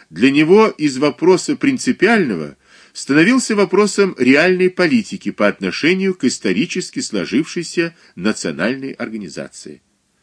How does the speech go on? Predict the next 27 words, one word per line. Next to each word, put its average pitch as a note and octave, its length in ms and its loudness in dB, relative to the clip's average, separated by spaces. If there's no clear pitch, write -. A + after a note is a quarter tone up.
"Здесь G#2 500 0
я", A2+ 420 0
продолжает A2 540 0
оратор, A#2+ 380 0
"не C3 180 -2
мог D#3+ 340 2
не C#3+ 80 -2
считаться B2 640 -2
со G2+ 200 -4
всеми G2 340 -2
последствиями, A#2 960 -8
какие A#2+ 360 4
могут A#2 440 2
явиться G2 600 -2
в D#2 40 -12
результате E2+ 560 -6
нашего D#2+ 380 -8
голосования, F2+ 720 -4
и A2+ 120 0
потому C3+ 580 2
вотировал D#3 840 2
бы F#3 140 2
за A#2+ 180 -2
пункт C3+ 380 -6
второй G2 380 -4
в - 120 -18
целом". C2 420 -10